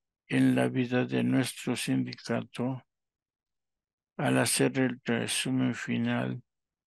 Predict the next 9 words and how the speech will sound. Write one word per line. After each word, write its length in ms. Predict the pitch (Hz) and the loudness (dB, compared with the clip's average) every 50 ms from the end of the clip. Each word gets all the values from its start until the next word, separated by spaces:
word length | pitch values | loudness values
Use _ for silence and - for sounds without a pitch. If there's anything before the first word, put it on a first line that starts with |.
| _ _ _ _ _ _ _ _ _ _ _ _ | _ _ _ _ _ _ _ _ _ _ _ _
El 180 | - 127 113 113 | -8 -8 -6 -4
resultado 840 | 113 131 127 120 - - 123 120 113 - - 120 120 127 127 127 123 | 0 0 0 0 0 -2 -4 -6 -6 -4 -2 0 0 2 0 0 0
de 80 | 120 | -2
la 220 | 113 113 113 117 113 | -2 -2 -2 -2 -2
reestructuración 1300 | 113 123 123 117 - - - 127 127 117 - _ - 127 113 117 117 113 - - 123 120 117 120 117 120 - _ _ _ _ _ _ _ _ _ _ _ _ _ _ _ _ _ _ _ _ | -2 -4 -4 -4 -6 -6 -6 -8 -8 -8 -10 _ -6 -6 -6 -4 -6 -6 -4 -4 -4 -4 -4 -4 -6 -8 -10 _ _ _ _ _ _ _ _ _ _ _ _ _ _ _ _ _ _ _ _
parecen 560 | 123 120 123 120 117 110 - - - 113 107 | 0 0 2 0 -2 -2 -2 -4 -4 -6 -10
cosas 580 | _ - 113 120 117 - - 117 117 117 117 | _ -6 -4 -4 -4 -4 -4 -4 -4 -6 -6
del 240 | 120 120 120 120 120 - _ | -6 -6 -6 -6 -8 -12 _
pasado, 800 | - 110 110 - - - 117 117 120 120 117 120 113 113 - | -6 -4 -4 -4 -4 -4 -2 -4 -4 -4 -6 -10 -12 -12 -16